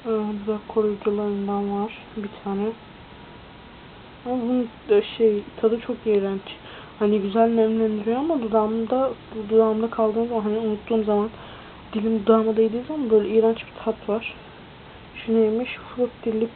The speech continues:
Balm, orange. Portakallı. Bu da çok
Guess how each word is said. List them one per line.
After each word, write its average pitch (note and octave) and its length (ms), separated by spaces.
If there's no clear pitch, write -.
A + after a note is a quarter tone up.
Balm, A3 320
orange. G#3+ 460
Portakallı. A3 720
Bu A3+ 40
da A3 80
çok - 200